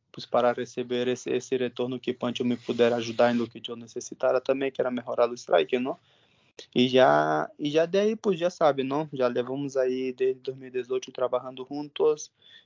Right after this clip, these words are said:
ya cumplimos dos mil veintitrés, cinco años trabajando juntos,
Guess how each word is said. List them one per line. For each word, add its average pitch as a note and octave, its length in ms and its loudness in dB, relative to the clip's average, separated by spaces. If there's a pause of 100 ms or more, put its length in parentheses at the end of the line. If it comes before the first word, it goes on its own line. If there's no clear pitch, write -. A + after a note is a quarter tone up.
ya A#2+ 120 0
cumplimos B2 840 -2
dos B2 140 0
mil B2+ 120 -6
veintitrés, D#3+ 800 2
cinco C#3 380 0
años C3+ 300 -2
trabajando B2 420 0
juntos, D3+ 580 0